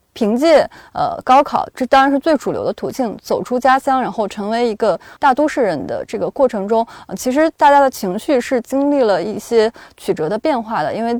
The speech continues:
对于七零后这批人，在贾樟柯电影里或者在顾长卫的电影里的这批人，呃，他们其实有更强烈的，呃，自卑感，呃，或者，呃，他受到的阻滞是更大的。因为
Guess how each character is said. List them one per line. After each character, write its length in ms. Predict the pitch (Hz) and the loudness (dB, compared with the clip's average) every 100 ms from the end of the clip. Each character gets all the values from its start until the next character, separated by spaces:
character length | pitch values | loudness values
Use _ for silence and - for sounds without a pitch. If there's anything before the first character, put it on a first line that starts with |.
| - - | -6 -2
对 200 | 285 226 | 0 0
于 60 | |
七 220 | 226 - | 0 0
零 220 | 359 208 196 | 2 0 -2
后 260 | - 202 | -2 -2
这 200 | 185 220 | 0 -4
批 180 | - 214 | -2 -2
人， 240 | 196 175 | 0 0
在 220 | 175 220 202 | 0 0 0
贾 160 | 180 | -2
樟 180 | 202 226 | -4 -6
柯 140 | 277 | -4
电 200 | 285 285 | -2 -2
影 220 | 196 185 226 | -2 -4 -4
里 140 | 151 | -4
或 160 | - 214 | -6 -4
者 180 | 180 | -4
在 240 | - 233 190 | -2 0 0
顾 160 | - | -2
长 180 | 247 208 | -6 -4
卫 80 | 240 | -2
的 100 | 214 | 0
电 140 | 226 | 0
影 160 | 233 185 | -2 -2
里 120 | 233 | -4
的 100 | 160 | -4
这 140 | 185 226 | -4 -6
批 160 | 233 | -4
人， 120 | 190 180 - - | -6 -8 -16 -16
呃， 80 | - | -12
他 160 | 208 311 | -4 0
们 240 | 330 247 | 2 0
其 140 | - 233 | -4 0
实 80 | |
有 120 | 277 220 | 0 2
更 200 | - 269 | 0 -2
强 260 | - 175 | -2 -8
烈 140 | 165 175 | -6 -4
的， 180 | 156 - - - | -4 -6 -14 -10
呃， 140 | 151 | -8
自 200 | - 254 - | -4 -2 2
卑 180 | 214 | 2
感， 260 | 220 175 110 - - | 2 0 -2 -10 -12
呃， 240 | - 175 139 | -4 -2 0
或 220 | 196 226 | 0 0
者， 240 | 202 135 - - | 2 0 -2 -10
呃， 240 | - 135 | -4 -4
他 260 | - 226 254 | -4 -2 -2
受 200 | 254 277 | 2 4
到 200 | 254 214 | 6 4
的 80 | 202 | 2
阻 160 | - - | -8 -10
滞 220 | - 240 | -2 0
是 120 | 214 | 0
更 220 | 247 294 220 | 0 0 2
大 220 | 233 185 | 2 0
的。 100 | - | -2
因 100 | 226 | -4
为 240 | 240 208 | 0 0